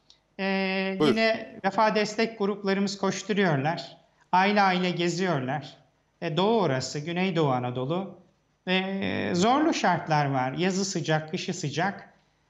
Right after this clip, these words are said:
Speaker 1: E, insanların bulamadıkları oluyor. "Neler yapalım?" dedik. E, "Bir oda kuralım, bir hanemiz olsun." E, bizim müftülüğümüzün alt katında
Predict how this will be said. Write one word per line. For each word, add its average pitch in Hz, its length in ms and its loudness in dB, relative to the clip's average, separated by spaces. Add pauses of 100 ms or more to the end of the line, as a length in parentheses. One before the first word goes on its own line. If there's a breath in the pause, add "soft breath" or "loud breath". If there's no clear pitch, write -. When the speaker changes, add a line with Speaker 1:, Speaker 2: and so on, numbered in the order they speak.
(140)
Speaker 1:
E, 185 340 2
insanların 226 880 2 (180)
bulamadıkları 185 840 2
oluyor. 147 400 -2 (500)
"Neler 269 300 4
yapalım?" 143 520 -2
dedik. 180 480 -4 (420)
E, 190 180 -4
"Bir 240 100 0
oda 233 300 0
kuralım, 165 500 0 (160)
bir 190 140 0
hanemiz 208 540 4
olsun." 160 520 -4 (440)
E, 180 140 -4
bizim 220 240 0
müftülüğümüzün 240 720 2
alt 247 220 4
katında 202 720 -2